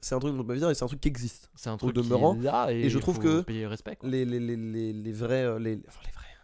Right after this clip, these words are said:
Speaker 1: les, hum, porteurs de cette culture, eh ben, c'est les Keroué, c'est les Dean Burbigo,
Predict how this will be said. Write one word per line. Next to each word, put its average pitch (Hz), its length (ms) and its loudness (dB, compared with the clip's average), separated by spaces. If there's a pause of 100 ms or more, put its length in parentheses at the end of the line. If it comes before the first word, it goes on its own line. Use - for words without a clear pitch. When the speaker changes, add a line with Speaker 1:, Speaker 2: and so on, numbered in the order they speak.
(200)
Speaker 1:
les, 117 240 -2
hum, 104 720 -8 (720)
porteurs 180 380 4
de 147 60 -2
cette 135 180 -2
culture, 151 480 -2 (440)
eh 127 40 -4
ben, 135 120 6
c'est 139 220 2
les 127 140 -2
Keroué, 127 420 2
c'est 139 280 0
les 131 100 -2
Dean 123 140 -6
Burbigo, 120 580 0